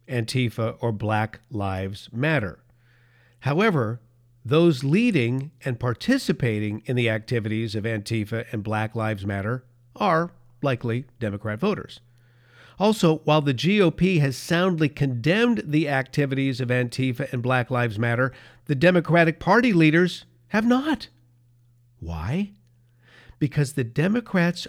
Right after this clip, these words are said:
are using Antifa and Black Lives Matter in much the same way that the Democrats used the K K K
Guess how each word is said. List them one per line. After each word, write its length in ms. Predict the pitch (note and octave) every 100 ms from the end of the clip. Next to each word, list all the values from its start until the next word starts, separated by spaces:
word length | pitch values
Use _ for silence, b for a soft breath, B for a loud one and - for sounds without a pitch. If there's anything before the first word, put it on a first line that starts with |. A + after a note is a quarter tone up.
| -
are 100 | C#3
using 600 | B2+ D#3 F3 E3 E3 -
Antifa 960 | C#3 C3+ - - D3+ C#3+ - C#3 -
and 180 | A#2+ A2
Black 460 | G#2 A#2 C3 C3
Lives 460 | C3 A#2 A#2+ A#2+ A2+
Matter 460 | A2+ A2+ A2+ A2+ A2+ b b b
in 160 | D#3 B2+
much 340 | B2+ F3 -
the 100 | A3
same 400 | - - F3+ E3+
way 240 | C#3+ C#3+ C#3+
that 220 | B2+ -
the 80 | A2
Democrats 680 | B2+ D#3 E3+ D3 C3 B2+ -
used 480 | C#3 C3+ C3+ - - _ _ _ _ _
the 100 | -
K 380 | B2 - D3 D3+
K 320 | D3 C#3 C3
K 760 | B2+ - G3 G3+ D3 B2 C3 C#3+